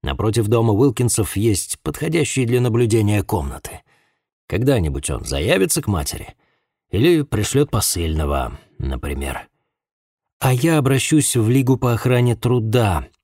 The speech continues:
уточню адрес Дэвида. Спросите там Фрэнсиса Мертона, скажете, что от меня». Я убавил огонёк в лампе.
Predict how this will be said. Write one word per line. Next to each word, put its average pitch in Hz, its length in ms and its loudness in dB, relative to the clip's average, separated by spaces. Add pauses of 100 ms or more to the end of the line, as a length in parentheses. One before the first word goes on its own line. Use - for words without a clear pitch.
(120)
уточню 123 480 2
адрес 120 300 2
Дэвида. 85 460 0 (600)
Спросите 120 520 0
там 135 220 2
Фрэнсиса 127 500 0
Мертона, 85 680 0 (200)
скажете, 92 420 -2
что - 180 -4
от 69 120 -4
меня». 60 320 -8 (960)
Я 78 220 -2
убавил 80 400 -2
огонёк 80 400 -2
в 73 100 -4
лампе. 71 420 -4